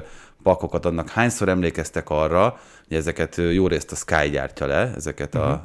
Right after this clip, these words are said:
Speaker 1: cuccokat a Premier League Productionnek, a, annak a megbízásából. Hányszor emlékeztek arra, hogy valamelyik ilyen közvetítés segítő anyagban bármelyik ilyen konfliktus, az ki lett volna hangsúlyozva? Nem. Tehát, hogy abszolút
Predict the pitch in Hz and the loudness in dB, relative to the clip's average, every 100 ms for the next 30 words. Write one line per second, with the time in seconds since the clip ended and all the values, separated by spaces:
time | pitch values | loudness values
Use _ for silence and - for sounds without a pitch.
0 | - - 78 92 95 104 78 78 - - | -8 -8 -6 -4 0 0 0 -4 -6 -18
1 | - - 98 85 82 76 78 - 80 73 | -20 -6 0 2 2 0 -2 0 0 0
2 | - 76 78 90 - 57 - 85 78 71 | -2 -4 -2 -4 -4 -10 -8 -6 -6 -4
3 | 71 78 87 98 107 107 120 117 135 135 | -4 -4 -2 -2 -2 -2 -2 2 2 2
4 | - - - - 135 151 107 95 85 82 | -4 -20 -12 2 2 4 4 4 0 -2
5 | 76 - 76 82 110 135 - - 85 - | -2 0 0 2 2 0 -4 0 0 -2
6 | - - - - 123 107 85 80 - 85 | -14 -20 -6 6 8 8 6 2 0 -2
7 | 82 82 82 82 - - 120 98 87 76 | 0 0 -2 -6 -6 2 4 4 2 -2
8 | 76 - 101 87 80 80 78 87 98 110 | -4 2 2 2 0 -2 0 0 0 2
9 | 120 127 127 - - - 87 123 110 92 | 4 2 0 -12 -20 -8 4 6 8 6
10 | 87 71 82 78 73 78 76 78 71 76 | 2 0 -2 -4 -4 -4 -4 -6 -6 -6
11 | 80 - 90 71 - 69 71 73 65 - | -6 -4 -2 -2 -2 -6 -6 -6 -8 -8
12 | 60 57 58 67 104 65 76 80 82 101 | -8 -8 -6 -2 0 -2 -2 -2 0 0
13 | 92 - - 131 - 95 87 - | 0 -2 0 0 2 0 0 -2